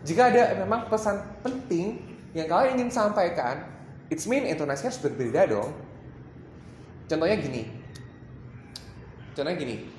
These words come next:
Eh, misalnya saya ngomong sama langsung kayak gini deh misalnya. Untuk, eh, semua karyawan I G N, penting untuk segera mengaplikasikan peri ke-, eh, peri kebaikan. Si-,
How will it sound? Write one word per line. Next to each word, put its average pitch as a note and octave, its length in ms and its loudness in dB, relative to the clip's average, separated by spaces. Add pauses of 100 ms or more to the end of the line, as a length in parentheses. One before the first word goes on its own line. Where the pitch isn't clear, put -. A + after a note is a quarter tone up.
(460)
Eh, B2+ 280 2 (680)
misalnya D#3 320 2
saya G3 240 2
ngomong E3+ 200 2
sama F3 720 0
langsung C#3+ 320 -8 (160)
kayak D3 160 2
gini E3+ 100 4
deh E3 220 6
misalnya. B2+ 320 -2 (340)
Untuk, E3+ 380 2
eh, D#3 340 6
semua E3 760 0 (260)
karyawan D3 460 6
I D3+ 100 2
G - 40 -10 (120)
N, B2+ 220 4 (260)
penting C4 840 4 (560)
untuk F3+ 340 0
segera D3 480 2
mengaplikasikan E3 960 -2
peri D#4+ 240 6
ke-, G#3 220 2
eh, D3+ 180 2
peri - 220 2
kebaikan. C3+ 420 2 (1400)
Si-, - 220 -12